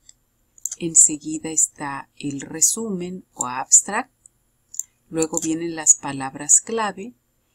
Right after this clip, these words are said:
y se va directamente a la introducción, pero si ustedes se fijan, si ponerle el título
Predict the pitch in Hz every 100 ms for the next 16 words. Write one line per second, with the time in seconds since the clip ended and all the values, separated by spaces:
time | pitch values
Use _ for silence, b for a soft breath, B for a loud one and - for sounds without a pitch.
0 | _ _ - 247 262 285 _ _ _ -
1 | - 208 208 208 214 - - 196 196 196
2 | - 190 190 190 185 196 190 - 180 185
3 | 185 196 196 202 - - 208 190 196 -
4 | 190 180 180 - 190 190 - 190 190 185
5 | 196 190 - 202 190 185 180 185 202 214
6 | 185 170 - B B B - 175 170 -
7 | 185 - 185 185 180